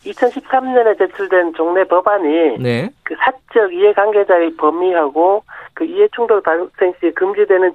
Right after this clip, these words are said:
Speaker 1: 직무 수행의 범위가 좀 지나치게 넓다는 지적이 좀 있었거든요.
Speaker 2: 네.
Speaker 1: 그, 그런 부분을 좀 이제 축소하고 보완한 측면이 좀 있습니다.
Speaker 2: 음흠.
Speaker 1: 우-,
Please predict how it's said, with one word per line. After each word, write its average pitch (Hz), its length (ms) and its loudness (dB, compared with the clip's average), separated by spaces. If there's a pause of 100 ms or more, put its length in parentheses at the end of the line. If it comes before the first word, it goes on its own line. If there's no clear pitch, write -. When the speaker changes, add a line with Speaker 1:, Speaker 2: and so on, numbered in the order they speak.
Speaker 1:
직무 202 380 0
수행의 175 260 2
범위가 165 480 0
좀 147 220 -6
지나치게 185 560 0
넓다는 214 400 0
지적이 165 280 -2
좀 147 180 -2
있었거든요. 156 640 -2
Speaker 2:
네. 135 400 -4 (360)
Speaker 1:
그, 190 120 2
그런 254 300 2
부분을 196 380 -2
좀 180 340 0
이제 139 320 0
축소하고 180 560 -2
보완한 170 460 0
측면이 190 300 -4
좀 139 180 -4
있습니다. 135 600 -2
Speaker 2:
음흠. 123 760 -10
Speaker 1:
우-, 85 80 -10